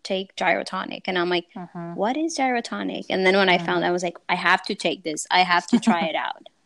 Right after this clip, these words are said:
Speaker 2: Mm-hmm. It's pretty cool. I always, the way that I describe it is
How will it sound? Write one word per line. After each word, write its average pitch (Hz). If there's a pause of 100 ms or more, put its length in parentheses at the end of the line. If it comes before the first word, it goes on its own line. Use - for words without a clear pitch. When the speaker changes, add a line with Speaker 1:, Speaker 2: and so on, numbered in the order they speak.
(180)
Speaker 2:
Mm-hmm. 175 (640)
It's -
pretty 453
cool. 277
I 226
always, 302 (400)
the 202
way 202
that 220
I 226
describe 175
it 185
is 170